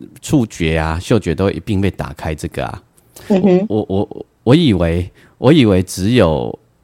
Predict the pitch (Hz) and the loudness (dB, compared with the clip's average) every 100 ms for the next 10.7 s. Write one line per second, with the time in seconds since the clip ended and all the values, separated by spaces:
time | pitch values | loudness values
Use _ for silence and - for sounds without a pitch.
0 | _ _ - 113 110 87 73 - 147 98 | _ _ -4 -2 0 -2 -4 0 0 2
1 | 104 95 80 78 107 80 85 85 82 - | 2 2 0 0 0 0 -2 -4 -4 -8
2 | 90 85 69 57 60 67 60 53 _ _ | -6 -4 -4 -6 -8 -6 -8 -12 _ _
3 | _ 170 170 - 151 147 95 107 107 95 | _ 2 4 4 4 2 2 2 4 4
4 | 76 104 131 135 156 127 143 113 131 110 | 2 -2 -2 -2 0 0 0 0 0 2
5 | 90 80 - 143 98 101 127 95 82 85 | 0 -2 -2 0 0 0 0 2 0 -2
6 | 90 110 95 71 58 62 - _ _ _ | 0 0 0 -2 -4 -8 -10 _ _ _
7 | _ _ - 240 - - 254 208 160 240 | _ _ 0 0 0 -2 6 6 8 6
8 | 226 160 139 208 147 104 113 - 175 117 | 4 2 4 4 4 2 2 0 0 2
9 | 95 87 90 - 127 104 120 98 87 - | 2 2 0 0 2 4 2 4 2 0
10 | 98 131 113 104 101 76 | 2 2 4 4 4 0